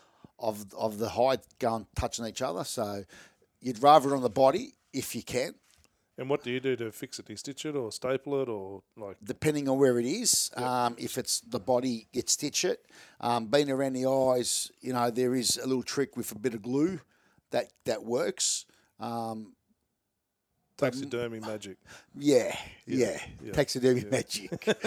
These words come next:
Speaker 2: <laughs> Yeah, yeah. No, that, that's, um, they're all things I think that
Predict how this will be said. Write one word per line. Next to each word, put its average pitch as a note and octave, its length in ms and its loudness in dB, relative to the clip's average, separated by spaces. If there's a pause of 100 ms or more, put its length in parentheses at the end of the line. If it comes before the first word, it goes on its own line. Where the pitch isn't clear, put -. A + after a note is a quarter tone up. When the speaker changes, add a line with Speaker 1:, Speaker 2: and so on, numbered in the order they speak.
(500)
Speaker 2:
<laughs> D3 140 -8
Yeah, C3+ 160 -4 (540)
yeah. G#2 320 -6 (220)
No, D3+ 160 2
that, B3+ 200 4
that's, D#3+ 340 4
um, D#3+ 420 6
they're F#3 180 6
all G#3+ 100 6
things E3+ 300 0
I D3+ 60 4
think D3+ 280 -2
that C3+ 280 6